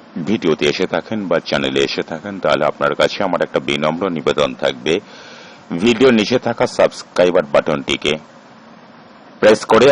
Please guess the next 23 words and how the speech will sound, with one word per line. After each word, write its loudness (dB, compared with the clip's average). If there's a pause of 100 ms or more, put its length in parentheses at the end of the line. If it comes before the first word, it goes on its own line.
আ-, 2 (320)
একটা -2 (120)
বৃহত্তর 0
ইস্ট -16
বেঙ্গল -8 (100)
পরিবার -2 (160)
গঠনের -2
যে -6 (100)
স্বপ্ন -6 (140)
বন্ধু, -4 (120)
আপনি -10 (100)
ইস্ট -16
বেঙ্গল -6
সমর্থক, -6 (160)
জয় 4
ইস্ট -10
বেঙ্গল -6
কথাটা -8
বলুন, -4 (920)
চ্যানেলটিকে 2
সাবস্ক্রাইব 2 (100)
করুন 6 (100)
এবং 2